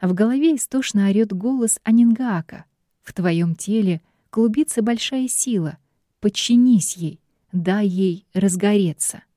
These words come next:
Вы показали мне это, чтобы я научилась управлять силой Ангакока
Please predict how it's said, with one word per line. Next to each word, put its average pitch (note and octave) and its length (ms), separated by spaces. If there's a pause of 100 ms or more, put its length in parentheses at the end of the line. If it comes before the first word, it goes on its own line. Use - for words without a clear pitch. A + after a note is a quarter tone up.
(340)
Вы G#3+ 160
показали A#3+ 560
мне F3+ 300
это, D#3+ 240 (320)
чтобы G#3+ 320
я C4+ 160
научилась A#3+ 600
управлять G#3 540
силой A3+ 480
Ангакока G3+ 800